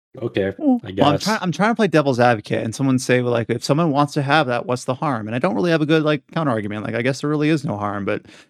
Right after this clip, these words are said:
Speaker 2: for some reason, it still just doesn't sit right with me. I guess it just,
Speaker 1: I
Speaker 2: it,
Speaker 1: mean,
Speaker 2: it's,
Speaker 1: the,
Speaker 2: it's
Speaker 1: the, the, the
Speaker 2: irrational,
Speaker 1: cheat
Speaker 2: maybe.
Speaker 1: D L C, the cheat D L C is whatever, but, like, for the actual, like, D-, D L C demon exclusive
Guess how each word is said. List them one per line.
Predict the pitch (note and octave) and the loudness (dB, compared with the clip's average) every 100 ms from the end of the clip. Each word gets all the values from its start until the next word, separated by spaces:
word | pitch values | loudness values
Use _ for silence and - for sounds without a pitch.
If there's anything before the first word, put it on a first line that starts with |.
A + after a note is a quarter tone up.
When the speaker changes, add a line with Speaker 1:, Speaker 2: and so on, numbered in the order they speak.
| - | -10
Speaker 2:
for | B2 | 0
some | E3 D#3 | 2 4
reason, | D#3+ D#3 | 4 4
it | C3+ | 0
still | - - - C#3 | -2 -10 0 0
just | C3+ C3+ | 0 -2
doesn't | C3+ | -4
sit | B2+ | -2
right | C3 A2 | 0 0
with | G#2+ | -2
me. | G2+ G2+ | -6 -6
I | |
guess | G#2+ G#2+ | -6 -6
it | A2+ | -8
just, | - - - | -10 -10 -4
Speaker 1:
I | D#3 | 2
Speaker 2:
it, | |
Speaker 1:
mean, | F3 F#3+ F3 | 6 8 8
Speaker 2:
it's, | |
Speaker 1:
the, | E3 D3+ C#3+ | 8 6 2
Speaker 2:
it's | D#3 | 0
Speaker 1:
the, | |
the, | - | 4
the | |
Speaker 2:
irrational, | D#3+ C#3+ E3+ D3+ E3+ | 6 8 8 6 6
Speaker 1:
cheat | - G3+ | 6 6
Speaker 2:
maybe. | G#3 | 8
Speaker 1:
D | |
L | F#3+ | 8
C, | G3 D3+ | 6 6
the | D3 | 6
cheat | - G#3 | 2 2
D | F3+ | 6
L | E3+ | 8
C | F3+ | 8
is | C#3 A2 B2 | 6 4 4
whatever, | B2 A#2+ A2 G#2 | 6 6 4 2
but, | G#2+ G#2+ | 0 2
like, | G#2+ - | 0 2
for | A#2 A2+ | 2 4
the | A#2 | 2
actual, | A#2+ - B2+ A#2 | 0 2 2 4
like, | G#2 G2+ | 2 -2
D-, | G2+ G#2+ A2 | 0 0 2
D | A2+ | 2
L | A2 | 2
C | - A#2 A2 | 0 -2 -2
demon | G#2+ G#2+ G#2+ | -2 -4 -2
exclusive | A2 - A#2+ A2 B2+ A2 | -4 2 2 4 2 0